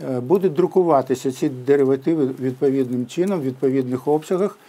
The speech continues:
і передаватися, е, кредиторам, тому що їх є багата кількість, між ними треба розподілити, е, певні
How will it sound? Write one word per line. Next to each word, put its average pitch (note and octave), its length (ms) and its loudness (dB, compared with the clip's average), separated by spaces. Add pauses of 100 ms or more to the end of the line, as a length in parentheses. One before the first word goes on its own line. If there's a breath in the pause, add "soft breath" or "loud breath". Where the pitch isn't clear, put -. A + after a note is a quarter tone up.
(160 loud breath)
і A3+ 100 0
передаватися, D#3+ 920 0 (440 loud breath)
е, C3 320 0
кредиторам, C3 640 0 (520 soft breath)
тому C#3 180 0
що C3 160 -2
їх C#3+ 300 -2
є C#3 180 2
багата B2+ 760 0
кількість, G3+ 520 -2
між B2+ 180 0
ними C3+ 200 2
треба B2+ 300 -2
розподілити, D#3 680 -2 (460 loud breath)
е, C3+ 360 -4 (220)
певні D3+ 440 0